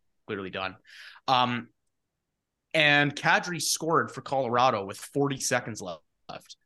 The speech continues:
And I hit the over. It was, so it was over under five point five goals in the game. So I was like, "Okay, if Colorado gets an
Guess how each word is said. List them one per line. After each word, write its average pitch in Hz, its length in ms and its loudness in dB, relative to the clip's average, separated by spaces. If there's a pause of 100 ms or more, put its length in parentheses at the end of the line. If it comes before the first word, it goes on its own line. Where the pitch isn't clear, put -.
(240)
And 127 400 2 (220)
I 139 120 2
hit 190 200 0
the 165 140 4
over. 156 320 6
It 120 60 0
was, 123 140 -4
so 131 120 2
it 127 40 0
was 123 140 -4
over 156 280 6
under 135 180 2
five 131 360 2
point 123 200 -4
five 117 300 0
goals 117 280 -4
in 107 60 -12
the 101 80 -10
game. 101 300 -8
So 110 180 -4
I 117 120 2
was 120 160 -4
like, 123 200 -2
"Okay, 120 200 0
if 110 120 -4
Colorado 147 500 2
gets 120 220 -4
an 110 100 -10